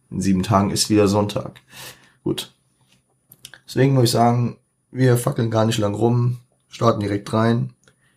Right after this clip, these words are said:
Wir gehen den gleichen Duktus durch. Ich habe vier,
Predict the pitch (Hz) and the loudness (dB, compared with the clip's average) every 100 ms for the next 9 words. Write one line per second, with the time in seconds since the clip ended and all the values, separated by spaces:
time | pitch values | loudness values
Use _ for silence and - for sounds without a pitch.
0 | _ _ _ _ _ - 131 156 147 120 | _ _ _ _ _ -4 0 2 4 4
1 | 104 104 104 104 104 92 - 107 110 117 | 4 2 2 0 0 -2 2 4 6 4
2 | - 113 87 - - - 120 127 113 113 | 0 -2 -2 -6 -12 -8 -4 0 0 -2